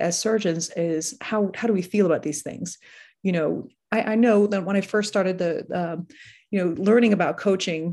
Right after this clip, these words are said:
when someone asked me how I felt, I could trace it down to a happy, sad, angry. <laughs> That's about the, uh, uh, amount of emotional depth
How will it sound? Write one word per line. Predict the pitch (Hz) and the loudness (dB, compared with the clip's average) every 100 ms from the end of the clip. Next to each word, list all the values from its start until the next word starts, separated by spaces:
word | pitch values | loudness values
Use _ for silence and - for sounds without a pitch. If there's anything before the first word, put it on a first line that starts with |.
| - | -6
when | 190 | -6
someone | - 208 202 | 0 2 4
asked | 196 202 | 2 0
me | 185 | 0
how | 185 | 0
I | 151 | 0
felt, | 151 240 196 175 | 0 2 2 2
I | - 180 | -2 -6
could | 180 | -6
trace | - 202 | -2 0
it | 202 | 0
down | 190 185 | 0 0
to | 175 170 151 - | 0 0 -2 -4
a | 160 - | -10 -8
happy, | 170 185 220 220 | -6 -4 -2 -4
sad, | - 175 175 | -2 0 0
angry. | - 180 139 - - - - - - - | 0 0 -2 -6 -10 -12 -12 -12 -4 -2
<laughs> | - - - - - | -2 -4 -16 -16 -2
That's | 247 254 | 0 2
about | 233 214 | 2 2
the, | 214 196 | 2 2
uh, | 175 - - - _ | 0 -2 -10 -20 _
uh, | 185 175 | 0 2
amount | 185 202 202 190 196 | 4 4 4 0 -4
of | - 180 165 - | -2 0 0 -2
emotional | 180 190 196 180 170 | 0 0 0 -2 0
depth | 196 156 - | 0 -2 -6